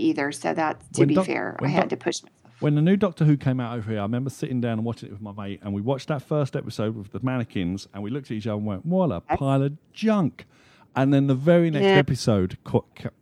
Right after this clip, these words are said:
Speaker 2: caught us, and from then on, we s-,
Speaker 1: Oh,
Speaker 2: we
Speaker 1: so
Speaker 2: kept
Speaker 1: re-, I
Speaker 2: watching.
Speaker 1: just need to push through.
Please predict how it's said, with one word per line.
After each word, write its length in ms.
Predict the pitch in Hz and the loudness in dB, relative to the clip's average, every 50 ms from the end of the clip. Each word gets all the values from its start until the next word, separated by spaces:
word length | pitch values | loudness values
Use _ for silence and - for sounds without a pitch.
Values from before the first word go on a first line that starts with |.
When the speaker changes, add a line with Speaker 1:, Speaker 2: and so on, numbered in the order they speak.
| _ _ _ | _ _ _
Speaker 2:
caught 260 | - - 113 104 - | -2 -2 -2 -2 -2
us, 260 | 87 85 - - - - - | -6 -10 -10 -16 -20 -14 -10
and 200 | 104 98 98 - | -10 -8 -8 -8
from 140 | - 107 107 | -6 -4 -2
then 180 | 107 104 101 98 | -2 -2 -2 -4
on, 200 | 95 92 92 - - | -4 -6 -8 -8 -8
we 80 | 98 98 | -8 -10
s-, 120 | - - _ _ - | -10 -14 _ _ 2
Speaker 1:
Oh, 60 | 339 | 4
Speaker 2:
we 40 | 330 | 6
Speaker 1:
so 100 | 349 349 | 6 4
Speaker 2:
kept 140 | 349 302 | 4 6
Speaker 1:
re-, 80 | 330 349 | 4 4
I 80 | - - | 6 6
Speaker 2:
watching. 120 | 320 359 339 | 4 4 2
Speaker 1:
just 120 | 370 - | 0 0
need 120 | 330 320 262 | 0 0 -2
to 80 | 277 - | -2 -2
push 260 | - 285 277 - - | -4 -4 -4 -4 -6
through. 440 | - - 208 202 190 151 131 - | -6 -4 -2 0 0 -2 -2 -6